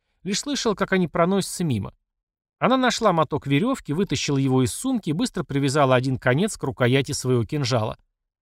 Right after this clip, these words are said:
«Держись за спинами остальных», — сказала она Моргану и принялась взбираться вверх по ближайшей колонне.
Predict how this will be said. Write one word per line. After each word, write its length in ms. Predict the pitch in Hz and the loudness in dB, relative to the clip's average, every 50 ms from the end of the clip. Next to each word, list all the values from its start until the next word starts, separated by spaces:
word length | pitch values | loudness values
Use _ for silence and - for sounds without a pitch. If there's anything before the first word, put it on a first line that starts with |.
| _ _ _ _ _ _ _ _ | _ _ _ _ _ _ _ _
«Держись 440 | 127 123 139 151 139 147 190 202 170 | -4 0 0 0 2 2 2 2 2
за 120 | 165 180 | 0 -2
спинами 380 | 165 - - 196 180 170 165 160 | -4 -4 -4 -2 -2 0 0 -2
остальных», — 500 | 143 - - 190 175 165 147 123 107 - | -2 -2 -2 -2 -2 0 0 -2 -2 -4
сказала 360 | - - - 135 127 131 127 | -6 -4 -2 0 2 2 2
она 100 | 123 123 | 2 2
Моргану 360 | 131 147 185 208 202 190 165 139 | 2 2 2 0 0 0 0 0
и 40 | |
принялась 380 | - - 139 139 143 143 131 117 | 0 0 0 0 2 2 2 2
взбираться 480 | 104 117 120 135 131 127 117 - - 127 | 2 0 2 2 2 2 0 -2 -4 -4
вверх 280 | 113 120 160 175 - | -2 -2 -2 -4 -4
по 100 | - 156 | -4 -2
ближайшей 460 | 131 131 127 113 120 113 - - - | 2 2 4 4 2 2 0 -2 -4
колонне. 520 | - - 151 151 135 113 101 104 113 120 | 0 2 2 2 2 2 -2 -4 -6 -10